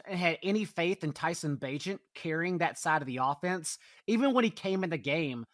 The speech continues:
that's when Deontay Foreman had ten of his fifteen carries last week, was basically to hide Bagent. And then we saw the, the fumble six.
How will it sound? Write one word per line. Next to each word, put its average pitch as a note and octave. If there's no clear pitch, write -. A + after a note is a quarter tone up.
that's F3+
when G#3
Deontay E3
Foreman E3+
had C#3+
ten F3+
of D#3+
his D#3
fifteen D#3+
carries B2
last C3
week, A2+
was D3+
basically G3
to D#3
hide C#3+
Bagent. G#2
And D#3+
then F3+
we F3
saw E3
the, C3
the B2+
fumble C#3
six. -